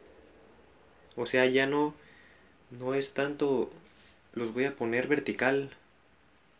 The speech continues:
para que me llegue bien a los oídos, o que me lleguen al mismo tiempo todos los sonidos de ambos monitores,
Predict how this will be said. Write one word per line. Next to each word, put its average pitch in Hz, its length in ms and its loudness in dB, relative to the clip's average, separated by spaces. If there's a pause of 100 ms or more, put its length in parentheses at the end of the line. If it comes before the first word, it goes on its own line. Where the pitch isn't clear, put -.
(640)
para 104 320 -6
que - 160 -12
me 110 140 -8
llegue 120 300 0
bien 131 320 -4
a 123 80 -4
los 104 220 -8
oídos, 135 580 0 (680)
o 110 100 -8
que - 120 -8
me 110 100 0
lleguen 127 280 2
al 113 80 -2
mismo 120 260 -4
tiempo 127 440 -2 (1300)
todos 127 180 4
los 123 140 0
sonidos 120 480 0
de 101 400 4 (260)
ambos 120 240 0
monitores, 135 840 -4